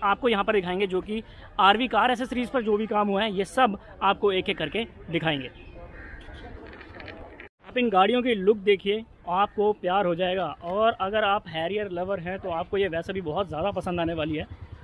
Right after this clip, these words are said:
आप देखिए किस तरह की look आ रही है। भाई, एक देखने वाला माहौल है, मगर मैं ऐसा बोलूँ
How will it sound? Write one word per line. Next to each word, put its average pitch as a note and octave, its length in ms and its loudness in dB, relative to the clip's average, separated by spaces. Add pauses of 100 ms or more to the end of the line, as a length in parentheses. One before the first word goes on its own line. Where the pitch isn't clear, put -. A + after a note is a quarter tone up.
(100)
आप G3 120 0
देखिए F#3+ 400 0 (340)
किस G#3 140 -6
तरह A3 120 2
की A3 100 4
look G3+ 240 2
आ G3 80 4
रही G3 180 2
है। F3+ 80 -2 (220)
भाई, A#3+ 140 0
एक C#4 160 2 (580)
देखने A#3+ 340 8
वाला B3+ 240 8
माहौल G#3 400 6
है, F3+ 100 4
मगर G3 180 0
मैं G3 140 0
ऐसा A3 140 4
बोलूँ F#3+ 260 2